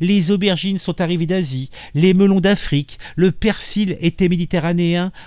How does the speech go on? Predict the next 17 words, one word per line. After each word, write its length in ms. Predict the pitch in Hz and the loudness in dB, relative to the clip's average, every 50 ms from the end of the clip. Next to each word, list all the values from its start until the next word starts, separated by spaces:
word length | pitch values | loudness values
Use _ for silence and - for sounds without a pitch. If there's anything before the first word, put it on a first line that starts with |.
| - - | -6 -2
avant 180 | 151 147 170 | -2 0 2
de 100 | 160 170 156 | 2 0 0
parsemer 760 | - - 180 170 - - - - 170 156 151 151 151 151 139 - - - | 0 0 -2 -2 -2 -4 -2 0 0 0 2 0 0 -2 -2 -6 -10 -8
le 140 | - 135 143 | -4 -2 -2
jambon 440 | 123 143 156 151 143 123 131 139 143 | 0 0 0 0 0 -2 -2 -2 -2
et 40 | 131 | -2
les 120 | 123 131 | -2 -4
escargots 400 | 127 - - 165 135 120 131 143 | -4 -4 -4 -4 -4 -2 -2 -4
bourguignons. 540 | 131 131 127 117 127 135 123 110 113 120 - - - - - - | -2 -4 -4 -4 -4 -4 -2 -2 -2 -4 -6 -8 -14 -16 -10 -4
La 180 | 151 160 185 180 | 0 0 0 0
tomate 440 | - - 208 190 190 196 185 - - | 0 0 0 2 2 0 0 -2 -4
reine 360 | - - 180 196 196 185 165 | -2 0 0 2 2 2 0
du 100 | 170 151 | 0 -2
potager 380 | - 170 - 180 160 139 160 151 | -2 -2 -2 0 0 0 0 0
d'été 420 | 165 151 - - 160 151 156 - | -2 -2 -2 -2 -4 -2 -4 -4
vient 200 | 110 113 151 151 | -6 -4 -2 0
d'Amérique. 680 | 147 156 156 156 143 117 123 117 - - - - - | 0 0 0 0 -2 -4 -4 -6 -8 -12 -20 -20 -20